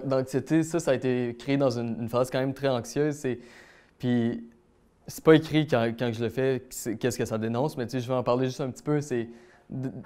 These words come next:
de, de vouloir faire quelque chose, mais de pas être capable de, de le faire. Fait que d'être enchaîné, en fait, en,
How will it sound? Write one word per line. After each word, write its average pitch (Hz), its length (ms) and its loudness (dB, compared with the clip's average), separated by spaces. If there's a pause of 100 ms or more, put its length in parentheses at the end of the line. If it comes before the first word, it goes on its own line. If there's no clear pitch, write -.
(260)
de, 135 300 4
de 135 100 6
vouloir 135 480 6
faire 131 220 2
quelque 123 180 0
chose, 135 420 0
mais 117 140 0
de 110 80 2
pas 123 220 6
être 117 80 0
capable 120 220 2
de, 113 40 0
de 113 140 0
le 107 40 -2
faire. 123 360 -2
Fait 113 140 -4
que 98 60 -14
d'être 113 240 -2
enchaîné, 120 480 -2
en 113 120 -2
fait, - 140 -6
en, 113 180 -4